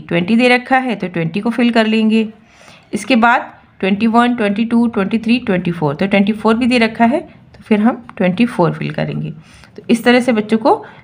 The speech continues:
असेंडिंग ऑर्डर में नंबर्स अरेंज करने होते हैं। सेम इसी तरह से हम इसको भी कर लेंगे।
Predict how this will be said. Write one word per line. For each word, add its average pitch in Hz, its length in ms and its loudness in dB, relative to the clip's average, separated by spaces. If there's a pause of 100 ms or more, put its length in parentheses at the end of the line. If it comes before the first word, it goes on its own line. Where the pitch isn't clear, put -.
(120)
असेंडिंग 220 460 4
ऑर्डर 196 220 2
में 240 140 0
नंबर्स 202 400 0
अरेंज 185 320 -2
करने 202 280 0
होते 196 300 0
हैं। 247 220 2 (300)
सेम 285 260 0
इसी 311 200 -2
तरह 254 220 2
से 302 200 -4
हम 262 160 -4
इसको 185 220 -4
भी 247 120 -2
कर 262 140 2
लेंगे। 254 360 -2